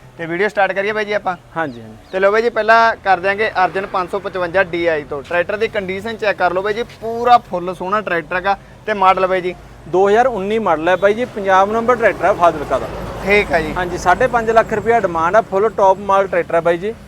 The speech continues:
Speaker 1: ਠੀਕ ਆ ਜੀ।
Speaker 2: ਖੋਲਦਾ ਹਿੱਸਾ ਡਬਲ ਡਿਸਟ੍ਰੀਬਿਊਟਰ, ਨਾਲ ਦੇ ਟਾਇਰ ਆ ਟਰੈਕਟਰ ਦੇ, ਗਿਆਰਾਂ ਬਾਰਾਂ ਸੌ ਘੰਟਾ ਚੱਲਿਆ ਹੋਇਆ ਟਰੈਕਟਰ ਹੈ ਜੀ।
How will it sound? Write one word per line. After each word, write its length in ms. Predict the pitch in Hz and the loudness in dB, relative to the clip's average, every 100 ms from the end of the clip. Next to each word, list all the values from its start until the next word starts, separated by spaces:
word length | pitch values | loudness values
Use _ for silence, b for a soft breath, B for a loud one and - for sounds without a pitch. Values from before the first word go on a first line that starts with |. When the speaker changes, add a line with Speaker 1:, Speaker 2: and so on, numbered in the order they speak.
| - | -14
Speaker 1:
ਠੀਕ 60 | 180 | -8
ਆ 40 | |
ਜੀ। 60 | 175 | 2
Speaker 2:
ਖੋਲਦਾ 440 | 190 208 233 214 | 4 6 6 6
ਹਿੱਸਾ 260 | 214 208 214 | 4 2 4
ਡਬਲ 280 | 190 196 190 | 4 4 2
ਡਿਸਟ੍ਰੀਬਿਊਟਰ, 480 | 180 196 190 196 | 0 0 -2 -2
ਨਾਲ 380 | 202 175 170 190 | -2 4 6 8
ਦੇ 120 | 240 | 8
ਟਾਇਰ 240 | 226 196 180 | 8 6 6
ਆ 80 | 196 | 4
ਟਰੈਕਟਰ 260 | 208 202 | 2 -2
ਦੇ, 120 | 220 | -4
ਗਿਆਰਾਂ 280 | 196 196 208 | 2 2 4
ਬਾਰਾਂ 180 | 208 208 | 4 2
ਸੌ 100 | 202 240 | 0 -2
ਘੰਟਾ 180 | 240 | 0
ਚੱਲਿਆ 220 | 214 220 196 | 0 2 2
ਹੋਇਆ 100 | 196 | 2
ਟਰੈਕਟਰ 260 | 202 156 | -2 -6
ਹੈ 40 | |
ਜੀ। 60 | 127 | -10